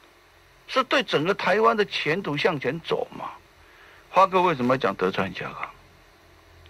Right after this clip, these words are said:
德川家康这样的人，建立了日本三百年的幕府的人，这么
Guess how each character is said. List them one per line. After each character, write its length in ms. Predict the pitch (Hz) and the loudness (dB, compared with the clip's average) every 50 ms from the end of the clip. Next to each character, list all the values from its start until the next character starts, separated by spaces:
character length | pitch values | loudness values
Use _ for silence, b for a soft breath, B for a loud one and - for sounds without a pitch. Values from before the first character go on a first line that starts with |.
| - - - - - - - - - - | -20 -20 -20 -20 -20 -20 -20 -20 -8 -2
德 100 | - 196 | 0 2
川 220 | 220 277 269 262 220 | 4 4 4 4 6
家 140 | 262 262 | 4 4
康 160 | 247 254 247 240 | 6 4 2 4
这 100 | - 269 | 4 4
样 160 | 262 233 196 | 4 4 2
的 140 | 180 160 147 | 2 0 0
人， 420 | 131 - 104 98 98 107 113 127 - - - - - - - - _ - - _ _ | 0 -2 -2 -2 -2 -4 -8 -12 -16 -20 -20 -20 -20 -20 -20 -20 _ -20 -20 _ _
建 300 | - - 269 233 208 208 | -2 2 4 4 4 4
立 180 | 208 247 220 196 | 2 2 2 4
了 160 | 170 156 151 | 4 4 4
日 200 | 156 170 208 226 | 4 2 0 0
本 220 | 175 139 131 120 123 | 2 2 2 2 2
三 280 | - - 226 240 240 | 2 2 2 2 4
百 160 | 208 175 135 135 | 4 4 4 4
年 200 | 127 123 127 151 | 2 0 0 -2
的 80 | 170 | -2
幕 260 | 185 214 220 180 147 | -2 0 0 -2 -2
府 160 | 127 131 117 113 | -4 -6 -6 -2
的 140 | 123 127 | -2 -2
人， 200 | 117 110 104 104 113 | -2 -2 -4 -4 -2
这 120 | - 214 208 | 0 0 2
么 220 | 196 170 156 | 2 2 0